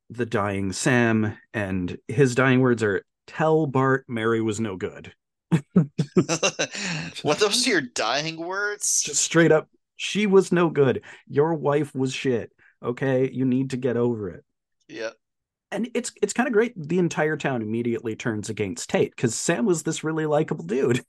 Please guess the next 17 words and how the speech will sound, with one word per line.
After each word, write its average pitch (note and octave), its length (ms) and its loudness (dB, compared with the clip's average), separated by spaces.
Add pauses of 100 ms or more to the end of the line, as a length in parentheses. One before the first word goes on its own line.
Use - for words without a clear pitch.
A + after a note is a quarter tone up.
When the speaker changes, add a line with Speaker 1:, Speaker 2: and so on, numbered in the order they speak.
Speaker 1:
<laughs> - 0 - (280)
Speaker 2:
Mm-hmm. B3+ 840 0
Speaker 1:
It A3 80 4
was A3 120 8
like, G#3 160 8 (300)
"Hey, G#3 380 0 (180)
fuck - 420 -4
you. A#3+ 260 0
Are C#3 60 6
you F3 160 2
kidding F#3 380 0
me?" C#4 200 -4 (540)
Speaker 2:
Yeah, E4+ 200 2
he D4+ 140 2
just F4 240 -2
wanted A3+ 340 0
lunch. A#3+ 680 -6